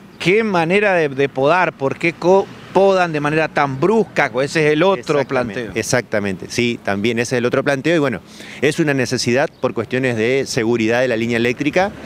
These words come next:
Speaker 2: y seguridad de las personas, porque si llegan a tocar las ramas en, en, en, en la línea,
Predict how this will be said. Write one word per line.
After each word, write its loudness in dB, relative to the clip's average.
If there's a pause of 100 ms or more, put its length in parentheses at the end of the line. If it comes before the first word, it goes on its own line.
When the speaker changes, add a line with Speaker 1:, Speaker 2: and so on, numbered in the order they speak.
Speaker 2:
y 0
seguridad 2
de 0
las -2
personas, 0
porque -6
si -4
llegan 0
a -4
tocar 0 (360)
las -2
ramas -2
en, -6
en, -6
en, -4
en -2
la 2
línea, 0